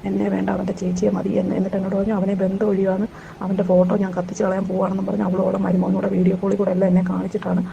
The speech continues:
ഒരാഴ്ചയ്ക്ക് ശേഷം മറച്ചു വെച്ച് പെട്ടെന്ന് രജിസ്റ്റർ മാരേജും കല്യാണവും നടത്തുന്നത്.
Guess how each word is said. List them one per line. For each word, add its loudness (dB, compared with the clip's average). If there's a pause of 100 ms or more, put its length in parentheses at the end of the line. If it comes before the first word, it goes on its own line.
(260)
ഒരാഴ്ചയ്ക്ക് 2
ശേഷം -4
മറച്ചു 2
വെച്ച് 0
പെട്ടെന്ന് -2
രജിസ്റ്റർ 0
മാരേജും -2
കല്യാണവും 0
നടത്തുന്നത്. -4